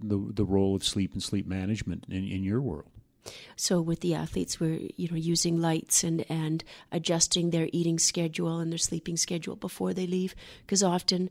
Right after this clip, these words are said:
Speaker 2: the athletes are going to either Asia or to Europe to compete.
Speaker 1: Right.
Speaker 2: So there's big time zone differences.
Speaker 1: Yeah, I, it, it, there's so much that,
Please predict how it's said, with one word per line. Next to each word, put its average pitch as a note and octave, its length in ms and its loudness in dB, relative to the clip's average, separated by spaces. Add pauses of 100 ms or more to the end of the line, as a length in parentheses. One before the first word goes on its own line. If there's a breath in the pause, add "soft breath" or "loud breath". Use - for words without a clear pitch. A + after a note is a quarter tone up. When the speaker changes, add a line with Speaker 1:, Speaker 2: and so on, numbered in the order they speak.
(360 soft breath)
Speaker 2:
the F3+ 100 -2
athletes - 400 -4
are - 60 -6
going E3 300 -2
to - 200 -10
either E3 240 -6
Asia F#3+ 480 0
or G3 100 -4
to - 140 -2
Europe F3 420 0
to - 120 -2
compete. - 500 -8 (260 loud breath)
Speaker 1:
Right. F#2 160 -2
Speaker 2:
So - 140 0
there's F3 160 0
big F3+ 180 -2
time E3+ 260 0
zone F3 200 0
differences. - 600 -6 (280)
Speaker 1:
Yeah, A#2+ 260 2 (140)
I, A2+ 100 4
it, C#3 340 6
it, F#3+ 420 -8
there's C3 180 8
so F3 240 8
much E3+ 280 8
that, A2+ 200 2